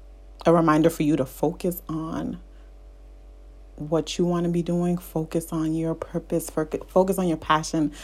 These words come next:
the things that ignite that fire within you, I don't know what is. But this podcast does that for me, and this podcast has been an outlet.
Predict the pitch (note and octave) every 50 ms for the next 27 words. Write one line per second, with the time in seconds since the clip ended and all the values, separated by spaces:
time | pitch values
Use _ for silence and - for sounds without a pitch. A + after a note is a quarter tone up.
0 | - - - - E3+ E3 E3 - - - F#3 F#3+ G3 F#3+ F3+ E3+ F3+ E3+ E3+ D#3+
1 | D#3 D#3+ D#3+ D#3+ E3 E3 - D#3+ D3+ C#3+ - - - E3+ E3 E3 E3 D#3+ D#3+ D#3
2 | D#3 D#3+ D#3 F3 E3+ F3 F3+ F#3 G3 A3 B3 C4+ C#4 - - - - - - -
3 | - - G#3+ A#3+ C4 B3+ A3+ G3+ F#3 F3 E3 D3+ C#3+ - - - - - - -
4 | - - - - - - - - - - - - - - - - - G3 G3+ A#3+
5 | A#3+ - - G3+ G3 F#3 F3+ - F3 E3+ E3+ - D#3+ D#3 D3 D#3 D3+ D3+ - D#3+
6 | D#3 D#3 D3+ E3 D#3 - E3 E3+ F3 F3+ - - - F3 E3 E3 - F3 E3 E3
7 | - - - D#3+ D#3 D3 D3 - - D#3 D3+ D3 D3+ C3 C#3 C#3+ - - - -
8 | C#3+ D#3 -